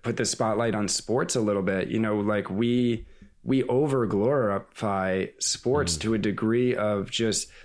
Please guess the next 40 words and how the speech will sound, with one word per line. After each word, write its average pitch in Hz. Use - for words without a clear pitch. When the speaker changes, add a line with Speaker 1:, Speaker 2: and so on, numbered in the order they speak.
Speaker 1:
like, 127
every 139
single 131
sports 165
game 101
is 110
a 107
win 113
or 101
lose. 104
Every 131
single 113
sports 117
game 104
is 90
win 104
or 101
lose, 90
win 101
or 98
lose, 92
win 104
or 101
lose, 90
win 104
or 104
lose. 98
How 120
long 117
have 98
we 104
been 107
driving 101
in 98
the 92
survival 104
instinct 104
into 113
our 98
minds? 101